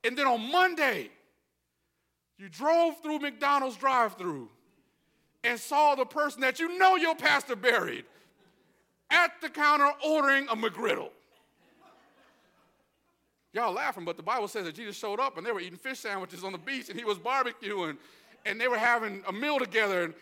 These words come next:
and what would you do if someone that you knew you saw being buried, all of a sudden you see him at the cookout? I don't care what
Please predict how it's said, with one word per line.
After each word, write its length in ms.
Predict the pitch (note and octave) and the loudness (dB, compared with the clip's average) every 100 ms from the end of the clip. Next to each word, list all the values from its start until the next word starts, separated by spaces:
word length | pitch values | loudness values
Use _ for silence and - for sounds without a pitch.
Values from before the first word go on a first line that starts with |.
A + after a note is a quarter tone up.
| _ | _
and 180 | A#3 A3+ | -6 -2
what 160 | D#4+ E4+ | 0 0
would 160 | E4 | 0
you 140 | D#4 D4 | -2 -2
do 180 | D4 C#4 | 0 0
if 160 | B3+ | 0
someone 360 | - D#4 D4 C#4 | 2 2 2 -2
that 200 | C4+ C4+ | -2 -2
you 160 | D4+ | -4
knew 400 | C4+ C#4 E4+ F4 | -4 -2 0 2
you 200 | D#4 D#4+ | 2 -2
saw 440 | D#4+ D#4+ D4 C4 B3 | -2 0 2 4 2
being 300 | B3 C4 A#3+ | 0 -4 -2
buried, 500 | C4 C#4 A#3+ A3+ A3 - - - | 2 4 4 4 0 -6 -20 -4
all 180 | C#4 D4+ | 2 2
of 60 | |
a 80 | C#4+ | 0
sudden 320 | C#4 D4+ C#4 | -2 0 0
you 140 | C#4 D4+ | -2 -4
see 200 | D4+ D4 | -2 -2
him 140 | C4+ | 0
at 160 | C4 C4 | 0 -2
the 60 | |
cookout? 480 | - A#3+ G3+ D#3 D3 - _ _ _ _ _ _ _ _ _ _ _ _ _ _ - | -2 0 0 -4 -6 -8 _ _ _ _ _ _ _ _ _ _ _ _ _ _ 2
I 220 | C#4 F4 | 6 6
don't 240 | D#4+ D4 | 4 -2
care 280 | - B3 G#3+ | -2 2 2
what 680 | G3 G#3+ C#4 E4+ F#4+ F4+ F4+ | 2 -4 -4 4 8 8 6